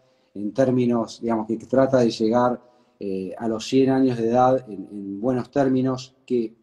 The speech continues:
está buenísimo, y hay maneras para hacerlo con suplementación, con todo el tema de la medicina ortomolecular y biológica, nosotros porque investigamos mucho esos procesos, pero digo, hay que biohackearse, porque si no, no llegamos. Bueno, el ser humano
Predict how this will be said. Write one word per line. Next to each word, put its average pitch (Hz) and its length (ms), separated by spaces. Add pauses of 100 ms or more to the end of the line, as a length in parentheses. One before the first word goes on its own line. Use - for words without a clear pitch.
(120)
está - 200
buenísimo, 151 760 (300)
y 107 100
hay 131 140
maneras 131 400
para 120 200
hacerlo 135 560
con 147 220
suplementación, 117 1000
con 120 220
todo 139 140
el 120 120
tema 127 200
de 120 60
la 110 100
medicina 107 360
ortomolecular 110 640
y 117 60
biológica, 139 720 (300)
nosotros 131 260
porque 107 200
investigamos 107 520
mucho 120 480
esos 110 200
procesos, 117 680 (500)
pero 127 180
digo, 139 420 (520)
hay 170 140
que 196 120
biohackearse, 135 800 (300)
porque 117 280
si 143 140
no, 190 120
no 190 80
llegamos. 123 720
Bueno, 139 320 (400)
el 151 160
ser 254 200
humano 110 540